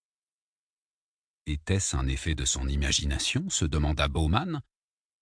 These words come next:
ou y avait-il vraiment un ton de supplique dans les paroles de Karl ? Celles-ci étaient raisonnables,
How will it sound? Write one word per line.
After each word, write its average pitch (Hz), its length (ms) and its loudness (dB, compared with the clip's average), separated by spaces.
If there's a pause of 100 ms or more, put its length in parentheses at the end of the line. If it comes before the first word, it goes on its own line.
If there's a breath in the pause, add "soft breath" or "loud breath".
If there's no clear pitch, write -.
ou 123 60 6
y 123 80 6
avait-il 151 380 2
vraiment 135 520 2
un 107 140 6
ton 147 260 2
de 90 160 2
supplique - 760 -2
dans 78 140 0
les 71 140 -2
paroles 76 360 0
de 76 100 -4
Karl ? 78 520 -4 (1900)
Celles-ci 175 680 2
étaient 117 240 4
raisonnables, 101 680 4